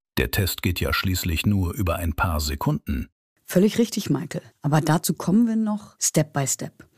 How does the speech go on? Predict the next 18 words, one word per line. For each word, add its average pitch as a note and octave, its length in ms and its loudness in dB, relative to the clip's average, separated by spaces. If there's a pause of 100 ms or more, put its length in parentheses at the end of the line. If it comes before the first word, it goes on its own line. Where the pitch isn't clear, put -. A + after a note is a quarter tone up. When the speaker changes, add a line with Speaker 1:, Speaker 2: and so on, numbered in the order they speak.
Speaker 2:
Beim D3 180 4
Muskeltest, - 1120 0
genauso D3+ 500 0
wie D3+ 140 0
auch C#3+ 80 -2
bei D3+ 120 -6
unseren C3 260 -2
Paarmessungen G3+ 600 0
damals G3+ 440 -2
mit E3 140 -2
der F3+ 100 -2
isometrischen F3 440 -2
Kraft, - 400 -8 (240)
sind E3+ 240 2
die E3 60 2
Rollen D#3+ 380 2
klar E3 260 -2
verteilt. - 640 -8